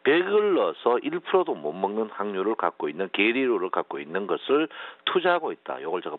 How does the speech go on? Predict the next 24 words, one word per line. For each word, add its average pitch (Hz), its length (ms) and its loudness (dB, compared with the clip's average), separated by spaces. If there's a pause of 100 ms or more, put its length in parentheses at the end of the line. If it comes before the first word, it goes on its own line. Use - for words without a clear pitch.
분명히 95 220 -2
말씀드리고요. 87 760 -2 (480)
제가 131 180 4
백 156 240 0
넣어가지고 180 640 2
백 - 280 0
프로 180 180 2
이상, - 220 -4
그러니까 - 260 2 (420)
열 185 180 4
번 233 280 2
투자, 170 240 -4
백 185 200 2
번 240 160 4
투자가 127 360 4
백 - 300 0
번 220 200 4
이길 175 180 -4 (100)
수 - 80 -4
있는 82 400 -2 (220)
이 147 160 2
방법이 156 420 0
분명히 233 520 0
있습니다. 73 500 -6